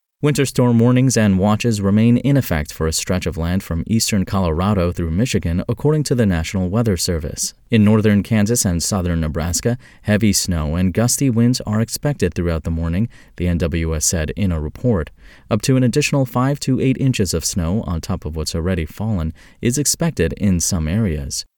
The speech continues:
Winds also will be strong in the region as gusts of thirty-five miles an hour are forecast, which will lead to blowing and drifting snow, the N W S said.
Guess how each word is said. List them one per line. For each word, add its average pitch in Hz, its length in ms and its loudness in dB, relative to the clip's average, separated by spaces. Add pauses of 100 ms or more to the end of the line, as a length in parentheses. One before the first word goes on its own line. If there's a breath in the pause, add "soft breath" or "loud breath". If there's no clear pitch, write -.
(160)
Winds 117 220 2
also 120 280 2
will 117 200 2
be 92 100 2
strong 110 400 2
in 92 80 2
the 85 100 0
region 90 320 0
as 85 200 -2
gusts - 340 -2
of 87 140 -4
thirty-five 95 520 0
miles 90 360 -4
an 85 60 -4
hour 90 380 -2
are 87 140 -4
forecast, 87 640 -6 (320 loud breath)
which 160 200 0
will 170 120 6
lead 135 240 4
to 117 120 0
blowing 104 440 4
and 107 120 4
drifting 92 360 0
snow, 127 380 0
the 85 160 0
N 82 140 0
W 80 340 -2
S 78 100 -4
said. 80 360 -4